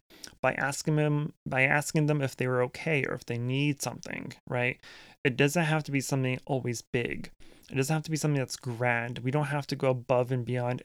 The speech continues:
every single time to help people. Sometimes it's a simple act of just listening. Sometimes it's a simple act of just being there for them, to be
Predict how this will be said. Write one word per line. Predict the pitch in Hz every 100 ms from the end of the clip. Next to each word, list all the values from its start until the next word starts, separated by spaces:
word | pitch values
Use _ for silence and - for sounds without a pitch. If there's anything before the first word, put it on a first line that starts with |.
| -
every | 127 123
single | 120 - 113
time | - 135 123
to | 120
help | 113 - 156 -
people. | - - - - - - - _
Sometimes | - 147 156 170 139
it's | 123
a | 135
simple | - - 131 147 - -
act | 123 120 - - -
of | 127
just | 123 - -
listening. | 120 117 - - - - - _ - -
Sometimes | - 139 139 165 147
it's | 131
a | 120
simple | - 143 135 135 -
act | 123 117 - -
of | 127 120
just | 127 117 - 113
being | 139 135 139 131
there | 123 190
for | - - -
them, | - - - - - - -
to | - 131 127 127 127 - - 131
be | 135 139 143 143